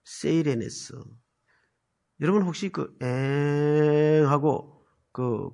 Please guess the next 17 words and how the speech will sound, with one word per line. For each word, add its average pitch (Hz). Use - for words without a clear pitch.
부는 147
거를 139
사이렌이라 156
그러죠. 104
어, 120
무슨 123
경고를 151
발할 113
때 -
이 120
사이렌, 165
사이렌 139
그러잖아요. -
사이렌이 131
울렸다. -
여기서 147
따온, 131